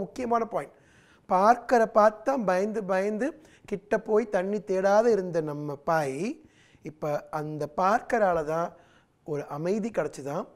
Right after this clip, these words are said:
பர்பஸ், வாழ்வதற்கான ஒரு காரணம் கிடைச்சது, and wholeness, முழுமையே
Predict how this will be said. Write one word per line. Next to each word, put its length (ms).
பர்பஸ், 440
வாழ்வதற்கான 680
ஒரு 120
காரணம் 480
கிடைச்சது, 380
and 100
wholeness, 580
முழுமையே 560